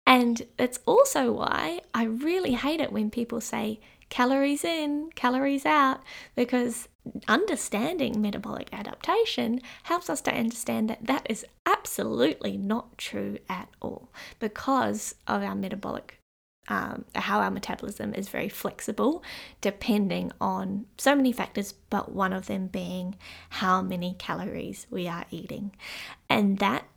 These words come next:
leads me to talking about calories. So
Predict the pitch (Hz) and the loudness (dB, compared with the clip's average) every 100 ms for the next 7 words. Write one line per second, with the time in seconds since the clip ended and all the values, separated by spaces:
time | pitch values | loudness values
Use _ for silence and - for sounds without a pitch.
0 | - 190 190 196 214 226 302 - 233 - | -4 0 0 0 -2 -2 -2 -6 -6 -6
1 | 170 - 196 202 190 170 - - - - | -6 -6 -8 -6 -8 -8 -8 -12 -12 -12
2 | - - 233 - - - - - - - | -14 -16 -14 -16 -18 -20 -18 -16 -18 -20
3 | - - - 233 226 226 | -18 -2 4 6 4 0